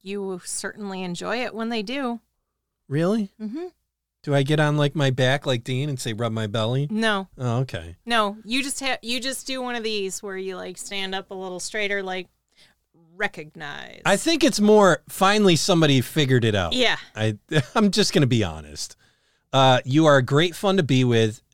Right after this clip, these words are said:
Speaker 2: and are a good friend. You may travel for work or fun, and you may move from country to country during your life.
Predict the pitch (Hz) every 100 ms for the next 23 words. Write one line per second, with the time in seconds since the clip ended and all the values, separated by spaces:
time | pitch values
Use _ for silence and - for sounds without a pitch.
0 | _ _ _ 131 127 120 117 98 120 123
1 | - 113 90 82 87 - _ _ _ _
2 | - 127 123 113 - 120 127 139 - 131
3 | 117 113 - 113 - 98 90 90 101 _
4 | _ _ 113 117 120 120 123 120 113 110
5 | 110 98 117 110 117 107 - 104 - 95
6 | 98 95 92 90 85 80 90 -